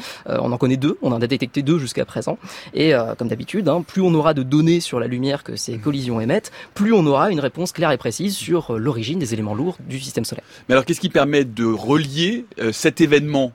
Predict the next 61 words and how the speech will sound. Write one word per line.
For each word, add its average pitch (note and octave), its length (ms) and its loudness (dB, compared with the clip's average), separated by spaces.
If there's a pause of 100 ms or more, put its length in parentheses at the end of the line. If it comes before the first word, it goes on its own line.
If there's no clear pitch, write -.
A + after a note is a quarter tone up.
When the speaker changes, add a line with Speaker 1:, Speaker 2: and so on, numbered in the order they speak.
Speaker 2:
stellaire C#3 680 2
Speaker 1:
Mhm. C3+ 100 -4
Speaker 2:
à, D3+ 480 2
euh, G#2 420 0
la G#2+ 260 0
matière C#3 580 2
et, A#2 260 4
euh, G#2 80 2
aux G2+ 160 -2
matières G#2+ 360 0
plus - 160 -8
lourdes, B2+ 240 -2
enfin G#2+ 160 -6
plus, F#2+ 300 -12
Speaker 1:
Oui. A#3 160 -4 (160)
Speaker 2:
plus - 160 -6
Speaker 1:
Alors, D3 120 6
Speaker 2:
lourdes A#2+ 100 0
Speaker 1:
co- - 60 -4
Speaker 2:
que A#2+ 60 0
le G#2+ 60 0
fer C3+ 240 0
qui - 120 -10
sont A#2 160 -2
dans G#2+ 100 0
notre G2+ 360 -4
système G#2 340 -6
solaire ? G2+ 240 -6
C'est - 60 -4
Speaker 1:
Donc B2+ 100 0
Speaker 2:
juste E3+ 140 -2
une C#3+ 100 -6
corrélation C#3+ 400 2
de A2+ 160 0
date ? C3 420 0 (140)
Speaker 1:
Alors, F#3+ 180 0
c'est F#3+ 380 -2
une F3+ 100 0
prédiction, A3+ 880 0
euh, C#3 400 6
sur G#3 320 -2
les F3 240 2
abondances F3 440 0
qu'on D3+ 140 -2
retrouve, D#3+ 300 -2
qu'on E3+ 160 2
mesure E3 500 0
dans D3+ 100 -2
le A#2+ 60 -8
système C#3 240 -2
solaire. B2 280 -4
Alors, A2 160 -8
comment F#3+ 200 2
est-ce E3+ 100 0
qu'on B2 100 -6
mesure D3+ 540 0
des A#2+ 180 -2
abondances C3+ 480 -2
en A#2+ 100 -4
éléments, C3 440 -2
euh, A#2+ 240 -8